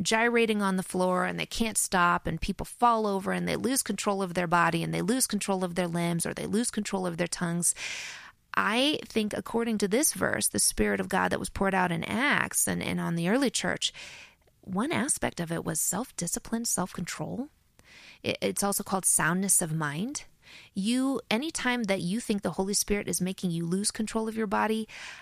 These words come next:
I'm gonna come back and say, "That's not the Holy Spirit."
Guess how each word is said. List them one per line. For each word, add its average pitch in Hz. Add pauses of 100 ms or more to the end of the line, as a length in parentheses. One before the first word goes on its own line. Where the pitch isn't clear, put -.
(200)
I'm 226
gonna 226
come 196
back 185
and 180
say, 175
"That's 170
not 165
the 175
Holy 175
Spirit." -